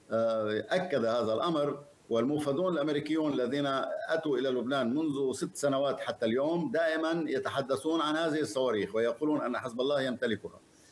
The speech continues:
الفاتح مية وعشرة صاروخ له ثلاثة أنظمة توجيه. آه، النظام التقليدي،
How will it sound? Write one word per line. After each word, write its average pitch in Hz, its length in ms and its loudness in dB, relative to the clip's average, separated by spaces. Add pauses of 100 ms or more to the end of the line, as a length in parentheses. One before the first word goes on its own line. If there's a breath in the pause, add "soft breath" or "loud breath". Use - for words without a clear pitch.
(340 loud breath)
الفاتح 165 460 0
مية 156 160 0
وعشرة 151 440 0
صاروخ 147 640 -2
له 160 400 2
ثلاثة 147 540 0
أنظمة 151 260 0
توجيه. 120 560 0 (600)
آه، 113 320 0
النظام 123 380 0
التقليدي، 139 840 -2